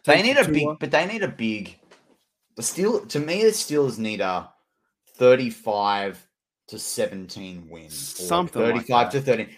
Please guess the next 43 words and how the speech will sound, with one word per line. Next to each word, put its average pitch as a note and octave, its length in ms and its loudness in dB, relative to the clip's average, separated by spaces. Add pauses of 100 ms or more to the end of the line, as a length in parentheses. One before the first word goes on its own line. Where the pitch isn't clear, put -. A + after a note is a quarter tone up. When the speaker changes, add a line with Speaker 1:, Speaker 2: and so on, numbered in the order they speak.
(100)
Speaker 1:
where B2 120 6
the A2+ 120 0
defense F3+ 540 4
Speaker 2:
Comfortable - 100 -14
Speaker 1:
plays A#2+ 280 4
Speaker 2:
win. G#2+ 120 -4
Speaker 1:
lights A2 320 2
Speaker 2:
Yep. G#2+ 140 2
Speaker 1:
out, - 140 0 (180)
the G#2+ 100 -4
offense D3 420 2
plays A2 340 0
lights G2 380 -6
out, F#2+ 240 -4 (220)
and A2+ 100 -6
everyone A#2 280 -4
goes, A2 440 -4 (420)
and B2 180 0
it's C#3 180 -2
just D3+ 180 -6
the C#3+ 80 -4
confidence C#3 640 -4
boost A2+ 360 -8
that, G2 140 -14
that G2 160 -6
gives D3 80 0
you. C#3 40 -4
Speaker 2:
Exactly, D3 480 4
a B2+ 40 -4
bit D#3 140 -4
of E3+ 60 -8
confidence D#3 420 -2
in - 40 -10
the A2 60 -8
team. B2 420 -8 (120)
Speaker 1:
But, C3+ 180 -4
but, C#3 280 -10
but C3+ 120 -8
these, D#3 340 -2 (140)
you C#3 120 -12
can, C3 360 -12 (100)
you C3+ 200 -8
know G2+ 200 -6